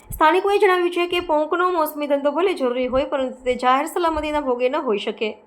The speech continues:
આ રસ્તા પર ટ્રાફિકની ગતિ વધારે હોય છે અને લારીઓની ભીડ વચ્ચે થતું અચાનક પાર્કિંગ સ્પષ્ટપણે સુરક્ષાના નિયમોનો ભંગ છે.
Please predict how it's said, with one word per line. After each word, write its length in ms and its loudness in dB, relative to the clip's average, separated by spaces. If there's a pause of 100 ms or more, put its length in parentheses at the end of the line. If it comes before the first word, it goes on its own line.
(720)
આ 120 8
રસ્તા 280 4
પર 160 4
ટ્રાફિકની 420 2
ગતિ 240 0
વધારે 280 0
હોય 220 2
છે 140 -6
અને 100 -2
લારીઓની 400 2
ભીડ 180 -2
વચ્ચે 240 0
થતું 300 -4
અચાનક 360 -4
પાર્કિંગ 380 -2
સ્પષ્ટપણે 580 -4
સુરક્ષાના 440 -6
નિયમોનો 400 -4
ભંગ 320 -4
છે. 240 -10